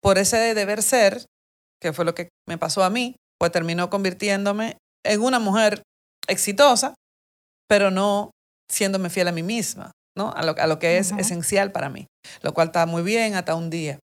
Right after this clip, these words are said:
Speaker 1: porque hay un día en el que yo digo que a mí misma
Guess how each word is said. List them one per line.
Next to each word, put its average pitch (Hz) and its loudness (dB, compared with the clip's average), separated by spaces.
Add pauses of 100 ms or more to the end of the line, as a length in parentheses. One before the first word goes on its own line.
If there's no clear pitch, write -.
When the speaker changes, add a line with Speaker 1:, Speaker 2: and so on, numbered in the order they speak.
(360)
Speaker 1:
porque 156 -6
hay 160 0
un 170 -4
día 180 0
en 165 -4
el 160 -4
que 160 -4 (460)
yo 160 2
digo 185 2
que 190 -4
a - -4
mí 165 -4
misma 175 -4